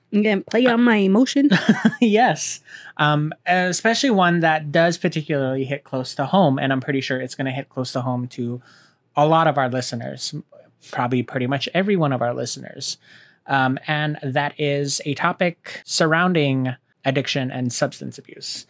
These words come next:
Speaker 1: <laughs>
Speaker 2: related to family relatives and how we see certain choices being made. And, and just, you know, it's, it's one thing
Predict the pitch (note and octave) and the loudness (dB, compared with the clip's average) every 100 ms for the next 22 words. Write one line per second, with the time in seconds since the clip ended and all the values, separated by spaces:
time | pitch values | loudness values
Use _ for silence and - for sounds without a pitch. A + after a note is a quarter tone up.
0 | _ _ - D#3 D3 C#3+ C#3 D3 - - | _ _ -2 4 4 4 0 -2 -8 -2
1 | C#3+ C3+ C3 D3 C3+ C3+ C#3+ F3 E3+ F3 | 0 2 0 0 0 0 0 0 -2 -2
2 | D#3 D3+ - - C3 B2+ B2+ C3 C#3+ C3+ | -2 -2 -8 -8 -6 -2 -2 -2 -2 0
3 | C3+ C3 D3 C#3+ - C3+ B2+ A#2+ A#2+ _ | 0 0 -2 -2 -2 -2 -2 -4 -8 _
4 | _ _ _ - - D#3+ C3+ C3 C3+ B2+ | _ _ _ -6 -2 0 0 -2 -4 -4
5 | C3 A#2+ B2+ B2 A#2+ A#2 A#2 - A#2+ A#2 | -8 -4 -4 -2 -4 -6 -10 -12 -14 -12
6 | B2 B2+ C3 C#3+ C3+ - C#3+ C3 B2+ B2 | -10 -6 -4 -4 -4 -4 0 2 0 -2
7 | - - _ E3 D3 G3 F3 G3+ A#3+ A3 | -8 -20 _ -4 -2 -2 0 2 2 2
8 | F3+ D#3+ D3+ | 2 2 2